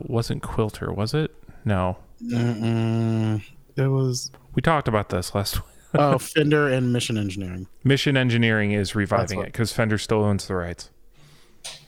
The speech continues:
Speaker 2: Yeah, I don't, I've never played a Sun amp that I've absolutely loved, so I really don't have an opinion on this.
Speaker 1: Yeah, I mean, they still don't have the beta lead out, right? So.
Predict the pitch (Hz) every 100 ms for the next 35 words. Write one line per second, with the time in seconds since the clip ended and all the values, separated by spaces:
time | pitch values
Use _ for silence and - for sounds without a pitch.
0 | - - - - - 139 170 175 160 165
1 | 151 180 180 - - - - - - -
2 | _ - 180 196 180 165 156 - 127 120
3 | 110 - 110 107 101 104 92 98 95 92
4 | 92 - 90 92 87 87 85 - 92 104
5 | 101 107 98 92 92 92 - 95 90 90
6 | - 92 90 87 - 85 90 - - -
7 | - 131 143 143 139 - 143 143 131 131
8 | 131 127 - - 113 117 117 113 117 113
9 | 95 90 95 101 107 - - - -